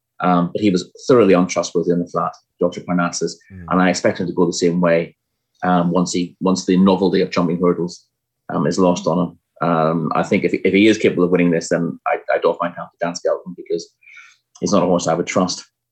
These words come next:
Speaker 1: Headlaw's got an obvious chance, um, but he is stepping up markedly in classes. He's on his winning in, um, uh, in, in reasonably, um, moderate events, class four handicaps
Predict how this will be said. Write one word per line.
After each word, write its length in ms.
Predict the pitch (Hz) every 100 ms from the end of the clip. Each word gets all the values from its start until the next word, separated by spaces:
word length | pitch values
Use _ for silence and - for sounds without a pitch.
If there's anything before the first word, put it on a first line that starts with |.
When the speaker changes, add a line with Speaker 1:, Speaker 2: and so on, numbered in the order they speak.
| _ -
Speaker 1:
Headlaw's 440 | 160 156 143 131 -
got 120 | 123
an 80 | 117
obvious 340 | 110 107 -
chance, 540 | - 113 107 - - _ _ _ _
um, 360 | - 107 107 98
but 100 | 113
he 120 | 123
is 100 | 123
stepping 260 | 123 113 107
up 120 | 95
markedly 460 | 104 101 98 95
in 100 | 92
classes. 440 | 92 98 90 95 -
He's 140 | -
on 100 | 104
his 100 | 90
winning 260 | 87 98 90
in, 200 | 87 90
um, 320 | 90 90 87 _ _ _ _ _ _ _ - _
uh, 380 | 92 90 87 87
in, 240 | 87 92 -
in 220 | 95 101
reasonably, 800 | 101 110 101 101 87 92 87 -
um, 460 | 82 87 87 87 85 -
moderate 380 | 90 87 85 80
events, 500 | 95 85 - - _ _
class 240 | - 92
four 260 | - 92 92
handicaps 720 | 92 90 85 87 - -